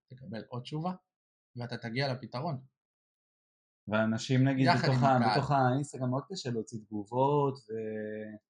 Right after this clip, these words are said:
Speaker 1: נכון, אבל אני חושב כשאתה שואל בצורה ממוקדת,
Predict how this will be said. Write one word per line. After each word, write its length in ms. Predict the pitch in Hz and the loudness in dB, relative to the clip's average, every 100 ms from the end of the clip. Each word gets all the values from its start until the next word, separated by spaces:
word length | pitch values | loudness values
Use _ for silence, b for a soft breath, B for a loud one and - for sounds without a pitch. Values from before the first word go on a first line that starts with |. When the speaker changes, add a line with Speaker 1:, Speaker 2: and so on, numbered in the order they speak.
| - | -12
Speaker 1:
נכון, 320 | 131 - 190 | -10 -2 0
אבל 160 | 151 127 | 0 -2
אני 160 | 120 120 | -4 -6
חושב 280 | - - 160 | -12 -14 -12
כשאתה 300 | - 139 131 110 107 107 _ _ | -10 -10 -8 -10 -10 -16 _ _
שואל 440 | - 117 135 135 127 | -14 -8 -6 -8 -10
בצורה 360 | 120 - 113 127 | -20 -18 -6 -2
ממוקדת, 560 | 131 113 - 131 196 | -2 -4 -6 -6 -6